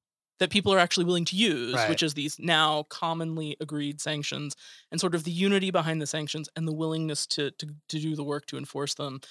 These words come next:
Speaker 1: is a big difference on the sanction side. But I think really the big difference is, but after two thousand and eight, after twenty fourteen, everybody just sort of put their, <sighs> but it's so hard,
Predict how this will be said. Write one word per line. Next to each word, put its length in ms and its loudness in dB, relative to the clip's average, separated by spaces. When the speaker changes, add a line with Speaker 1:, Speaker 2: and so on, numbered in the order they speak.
Speaker 1:
is 100 0
a 40 0
big 180 0
difference 340 -2
on 180 0
the 80 -8
sanction 400 -4
side. 420 -6
But 280 8
I 60 6
think 300 4
really 360 6
the 80 4
big 220 2
difference 360 0
is, 720 -2
but 160 -2
after 260 2
two 140 -2
thousand 280 4
and 80 -2
eight, 240 -6
after 260 0
twenty 220 -4
fourteen, 680 -6
everybody 420 2
just 180 2
sort 200 4
of 340 2
put 280 -2
their, 840 4
<sighs> 640 -14
but 100 -16
it's 120 -10
so 180 -2
hard, 400 -4